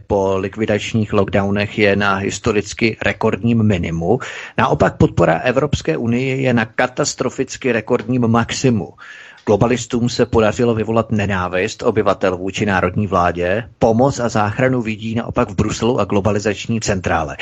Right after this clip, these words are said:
Jedno velký špatný. Toho Babišovo obvinění je přinejmenším zvláštní, když na druhou stranu ministři zahraničí Evropské unie se nechali slyšet, že stojí za českými politiky v souvislosti s kauzou Vrbětice, takže ta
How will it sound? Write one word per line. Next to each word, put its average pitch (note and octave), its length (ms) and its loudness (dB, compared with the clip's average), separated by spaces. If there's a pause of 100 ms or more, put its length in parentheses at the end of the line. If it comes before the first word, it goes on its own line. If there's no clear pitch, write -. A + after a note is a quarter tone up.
(200)
Jedno B2 460 4 (100)
velký G#2+ 380 -2
špatný. - 520 -2 (380)
Toho A2+ 200 4
Babišovo B2+ 500 2
obvinění A#2+ 520 2
je A2+ 300 2 (100)
přinejmenším C3+ 540 -6
zvláštní, F#2+ 580 -2
když A2 400 0 (160)
na F#2+ 100 0
druhou G#2 320 0
stranu F#2+ 320 -2
ministři G2+ 540 0
zahraničí F#2 640 0
Evropské F#2 460 -2
unie F#2+ 560 2
se F2+ 200 -6
nechali F#2 300 0
slyšet, F#2 400 -2
že F#2+ 200 0 (280)
stojí A#2 560 2
za G2 320 2
českými G#2 600 -4
politiky G2+ 520 0
v - 60 -12
souvislosti G2 680 0
s - 80 -6
kauzou F#2+ 340 2
Vrbětice, F#2+ 640 0
takže F2 300 -2
ta G2 180 0